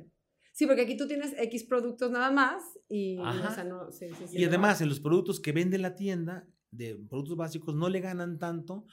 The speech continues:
Speaker 2: como en otros, ¿no?
Speaker 1: Ujú.
Speaker 2: Que ahora ya pueden comprar.
Speaker 1: Ya.
Speaker 2: Entonces, es un ganar-ganar.
Speaker 1: Ujú.
Speaker 2: Eh, eh, luego, el, el tema de salud. También buscamos un chorro de soluciones en todo el país. Y la que nos gustó más fue una compañía,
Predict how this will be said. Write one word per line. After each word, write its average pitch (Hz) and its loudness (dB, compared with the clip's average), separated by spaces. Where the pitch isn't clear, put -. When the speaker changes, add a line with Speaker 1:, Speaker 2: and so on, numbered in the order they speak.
Speaker 2:
como 101 -10
en 95 -12
otros, 110 -18
¿no? - -16
Speaker 1:
Ujú. - -20
Speaker 2:
Que 110 -6
ahora 123 4
ya 110 -2
pueden 101 -6
comprar. 143 -6
Speaker 1:
Ya. - -20
Speaker 2:
Entonces, 214 -2
es 190 -2
un 247 0
ganar-ganar. 185 -2
Speaker 1:
Ujú. 202 -20
Speaker 2:
Eh, 139 0
eh, - -16
luego, 151 4
el, 131 -2
el 123 -18
tema 185 0
de 170 0
salud. 131 -4
También 135 -2
buscamos 185 -6
un 180 0
chorro 185 0
de 170 2
soluciones 135 -2
en 107 -8
todo 127 -6
el 127 -6
país. 104 -12
Y 151 0
la 131 2
que 139 0
nos 151 4
gustó 156 2
más 190 0
fue 180 -6
una 170 -4
compañía, 165 -6